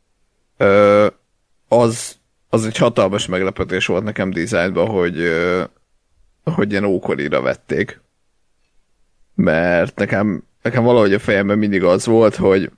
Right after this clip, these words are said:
hogy nyilván Minas Tirithből vissza felé gondolkodva, hogy egy ilyen középkori város, tehát hogy Minas Tirith hangulatú a, ö, volt egész Numenor, és hogy ehhez képest meg nem, hanem,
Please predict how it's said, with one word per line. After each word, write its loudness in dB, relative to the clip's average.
hogy -2
nyilván 0
Minas -2
Tirithből -4
vissza 0
felé 2
gondolkodva, 2
hogy 2
egy -2
ilyen 2
középkori -4
város, 0
tehát 0
hogy -6
Minas -6
Tirith -6
hangulatú -2
a, 2
ö, -2
volt -4
egész -4
Numenor, 2
és -2
hogy 0
ehhez 0
képest -4
meg -4
nem, 0
hanem, -2